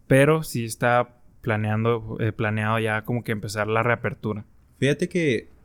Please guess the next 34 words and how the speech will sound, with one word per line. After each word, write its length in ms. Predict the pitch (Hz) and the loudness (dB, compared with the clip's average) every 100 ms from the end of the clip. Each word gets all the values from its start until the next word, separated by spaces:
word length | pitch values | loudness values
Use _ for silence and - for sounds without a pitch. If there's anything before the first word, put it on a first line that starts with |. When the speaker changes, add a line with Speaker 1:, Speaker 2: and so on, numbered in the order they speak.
| - - | -20 -6
Speaker 2:
bueno, 160 | 117 110 | -2 -2
a 40 | |
comparación 420 | 110 107 104 101 | 0 0 -2 -2
de 40 | 117 | -2
Mazatlán, 500 | 131 127 110 120 160 - - - _ - - | -4 -4 -4 -4 -6 -14 -20 -20 _ -20 -12
este, 1160 | - 101 - - 104 104 101 98 95 95 92 - | -6 -4 -4 -4 -2 -2 -2 -2 -4 -4 -6 -6
varios 240 | 110 123 147 | 0 2 2
lugares 340 | 143 120 131 | 2 2 0
sí 60 | 135 | -4
están 240 | 127 135 | -4 -2
abiertos. 560 | 113 101 - - - - - | 0 -2 -4 -10 -16 -20 -12
Speaker 1:
Ujú. 260 | 120 113 107 | -10 -6 0
Speaker 2:
No, 800 | 123 139 147 147 147 147 - - - _ _ _ - - | 2 2 2 -2 -2 -4 -6 -12 -20 _ _ _ -20 -4
como 200 | 165 165 | 0 2
aquí, 360 | 156 175 135 - _ - - | 2 2 0 -6 _ -20 -10
bueno, 300 | 123 135 120 | -2 0 2
los 160 | 113 - | 2 0
que 100 | 113 | -2
son 140 | 123 | 0
de 80 | 135 | -2
aquí 120 | 131 | 0
me 100 | 143 | -2
entenderán 420 | 139 135 113 110 | -2 0 0 0
que, 140 | - 127 | -2 0
por 100 | 120 | 0
ejemplo, 220 | 113 110 | -2 0
la 100 | 110 | 0
cervecería 460 | 104 107 104 107 104 | 0 -4 -4 -4 -4
está 160 | - 120 | -2 -2
abierto 400 | 113 - 123 120 | -2 -2 -2 -2
supuestamente 680 | 110 107 - 113 107 - | -4 -6 -6 -6 -6 -6
porque 500 | - 113 110 104 90 - - _ _ | -6 -6 -2 -2 -2 -10 -20 _ _
vende 320 | 107 110 107 107 | -2 0 2 2
comida. 420 | 110 110 104 | 0 0 -2